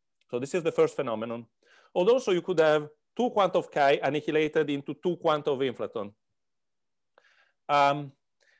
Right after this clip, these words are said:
and it turns out that, um, the, this effect for a scalar theory, this effect is the dominant one and gives a pro-, correction to the power spectrum that is given by this expression.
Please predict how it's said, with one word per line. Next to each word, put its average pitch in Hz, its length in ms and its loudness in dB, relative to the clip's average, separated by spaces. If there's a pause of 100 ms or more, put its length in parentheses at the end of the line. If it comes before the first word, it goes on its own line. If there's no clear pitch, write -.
(120)
and - 180 -2
it 180 100 -4
turns 190 260 0
out 196 400 2
that, 165 320 2 (120)
um, 127 640 0 (1040)
the, 151 200 -4 (380)
this 220 680 -2
effect 180 560 0
for 147 220 0
a 143 60 2
scalar 180 540 0
theory, 135 480 -2
this 170 320 0
effect 151 380 -2
is 135 100 -6
the 120 80 -8
dominant 117 480 -4
one 135 260 -4 (500)
and 135 140 -6
gives 180 180 -2
a 170 80 -2
pro-, 160 220 -2
correction 160 420 -6
to 156 80 -12
the 131 100 -6
power 131 260 -2
spectrum 143 400 -4
that 123 160 -6
is 110 80 -10
given 127 240 -6
by 110 100 -2
this 120 220 -6
expression. 120 720 -6